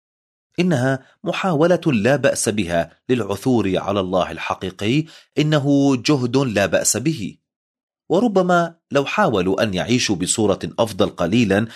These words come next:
من بقية الناس في مجتمعهم، ربما سيقبل الله ذلك منهم. وأنا أريد منكم أن تفهموا الصورة هنا." العدد العشرون،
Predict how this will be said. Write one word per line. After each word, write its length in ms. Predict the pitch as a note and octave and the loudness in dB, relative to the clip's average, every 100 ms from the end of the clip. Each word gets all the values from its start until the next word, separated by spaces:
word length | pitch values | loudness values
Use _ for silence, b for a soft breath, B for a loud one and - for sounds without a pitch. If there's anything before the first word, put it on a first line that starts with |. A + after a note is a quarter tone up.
| B - | B -6
من 120 | F2+ | -2
بقية 420 | E2 - G#2 F2 F2 | -2 0 0 0 -2
الناس 380 | E2+ G2+ F#2+ F2 | -2 0 0 -4
في 200 | F2 F#2+ | -2 -2
مجتمعهم، 840 | E2+ - E2+ G#2+ A2+ E2+ F#2+ G2+ - _ _ _ _ | -2 -4 -4 -4 -2 -4 -4 -6 -10 _ _ _ _
ربما 560 | - A3 B2+ F#2+ D#2+ - _ | 0 2 2 2 0 -4 _
سيقبل 600 | - - G#2+ B2+ C#3 C#3 C#3+ | -6 -2 2 0 2 2 2
الله 420 | A2+ G#2 F2 F#2+ | 2 2 2 0
ذلك 340 | F#2 E2+ D#2+ | 2 0 -2
منهم. 400 | E2 E2+ D2+ A#1+ - _ _ _ - | -4 -4 -8 -16 -18 _ _ _ -4
وأنا 640 | B2+ F3+ D#3+ G#2+ F#2+ - - | -2 0 2 2 0 -4 -2
أريد 300 | A#2+ F#3 G2+ | 0 2 2
منكم 460 | G#2 A#2+ - G2+ - | 0 -2 -2 -4 -2
أن 120 | G2+ | -4
تفهموا 360 | B2 - G2+ F#2+ | -2 -4 -4 -4
الصورة 440 | - F#2 D#2+ D2+ | -2 0 0 -2
هنا." 300 | D#2 B1 - _ _ _ _ _ _ - | -6 -10 -12 _ _ _ _ _ _ -4
العدد 580 | G2+ F#2 D#3+ D#3 D#3 - - | 0 2 2 2 0 -2 -4
العشرون، 600 | F#2 E2+ - G#2+ D2+ - | -2 0 -2 -2 -4 -6